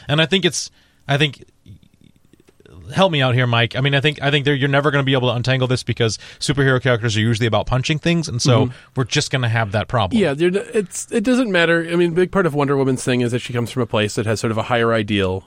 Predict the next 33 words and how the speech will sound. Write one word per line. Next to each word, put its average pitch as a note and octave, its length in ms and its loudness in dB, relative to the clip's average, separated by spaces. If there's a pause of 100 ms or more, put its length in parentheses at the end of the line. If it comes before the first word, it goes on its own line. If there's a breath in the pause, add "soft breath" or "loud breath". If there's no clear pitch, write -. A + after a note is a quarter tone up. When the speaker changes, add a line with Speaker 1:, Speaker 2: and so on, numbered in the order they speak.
Speaker 2:
It's A2+ 220 -6
kind D3 160 0
of, B2+ 180 -2
in E3+ 120 0
a - 20 4
lot E3+ 180 2
of D#3 60 0
ways, D3+ 160 0
kinda D3+ 160 0
like C3+ 200 0
the, B2 140 2
the A#2+ 220 -4
Federation A#2 580 -2
in G#2+ 120 -2
Star G#2+ 260 -2
Trek, G#2+ 320 -2
the A#2 120 -4
idea A2 260 -2
Speaker 1:
Yeah. G2 140 2
Speaker 2:
that G#2 100 -4 (440 loud breath)
we're B2+ 260 4
not B2 760 0
mindless B2 540 0
killers B2 540 0
and A2+ 120 0
that A2 140 -6
we A#2 340 -2
aspire A#2+ 460 -2
to - 100 -8
this A#2+ 180 -6
greater A2+ 580 -2
ideal. G#2+ 640 -2
And G#2 300 -4